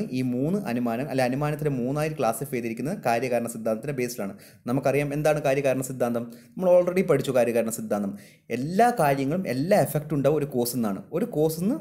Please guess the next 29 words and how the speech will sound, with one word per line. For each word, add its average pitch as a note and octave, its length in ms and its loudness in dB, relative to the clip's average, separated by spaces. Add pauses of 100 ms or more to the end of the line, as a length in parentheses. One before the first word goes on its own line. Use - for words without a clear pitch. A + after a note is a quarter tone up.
ഒരു C3 160 2
എഫക്റ്റ് B2 340 0
ഉണ്ടാവും, G#2 280 0
ഒരു F#3 120 4
എഫക്റ്റ് F3 340 2
ഉണ്ടാണെങ്കിൽ E3 400 2
ഒരു C#3+ 60 0
കോസ് A#2 240 -2
ഉണ്ടാവും. G#2+ 220 0 (580)
There, D#3+ 240 8 (640)
nothing E3 460 4
in G#3 100 6
the F#3+ 100 4
world F3+ 200 4
without F3 400 4
a D#3 80 4 (300)
cause. A#2 240 4 (220)
ഒരു F3 120 2
കോസ് D#3+ 340 0
ഇല്ലാതെ E3+ 280 0
ഒന്നും E3 400 4
ഈ D#3 40 2
ലോകത്തുണ്ടാവില്ല. A2+ 540 4
ഒരു C#3+ 100 2
കോസ് D3+ 340 2
നിന്ന് A3 120 2
ഒരു - 220 0
എഫക്റ്റ് A#2 320 2
ഉണ്ടാവും. G2 260 2